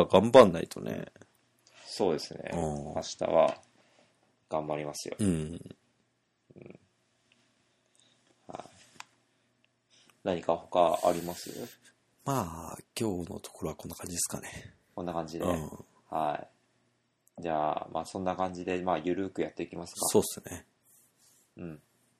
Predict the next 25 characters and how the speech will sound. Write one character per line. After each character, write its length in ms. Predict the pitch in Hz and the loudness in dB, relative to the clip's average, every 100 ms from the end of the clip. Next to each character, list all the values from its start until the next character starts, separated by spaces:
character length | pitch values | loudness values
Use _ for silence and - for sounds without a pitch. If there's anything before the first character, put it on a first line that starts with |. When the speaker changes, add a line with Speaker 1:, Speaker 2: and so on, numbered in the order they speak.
| _ _ _ - _ _ _ | _ _ _ -20 _ _ _
Speaker 1:
今 200 | - - - | -16 -14 2
年 240 | 139 - | 2 6
ま 120 | 139 | 6
だ 80 | 90 | 6
二 200 | 85 95 | 6 6
回 220 | 117 127 | 12 12
目 100 | 123 | 12
だ 100 | 104 | 6
も 120 | - - | 4 -8
ん 40 | |
ね、 80 | 107 | -4
確 240 | 95 - | -2 -2
か 120 | - | -6
ね。 60 | - | -12
Speaker 2:
う 20 | |
ん。 40 | - _ _ _ _ _ _ _ _ _ _ | -16 _ _ _ _ _ _ _ _ _ _
Speaker 1:
三 460 | - - - 85 80 | -6 0 2 0 -2
月 300 | 82 - - | -8 -8 -10
に 100 | - | -6
し 100 | - | -6
て。 180 | - - _ _ _ _ _ _ _ _ _ _ _ - | -6 -10 _ _ _ _ _ _ _ _ _ _ _ -6
Speaker 2:
あ 80 | |
あ。 280 | 87 78 73 | -4 -4 -6
Speaker 1:
う 60 | - | -8
ん。 200 | - - | -10 -14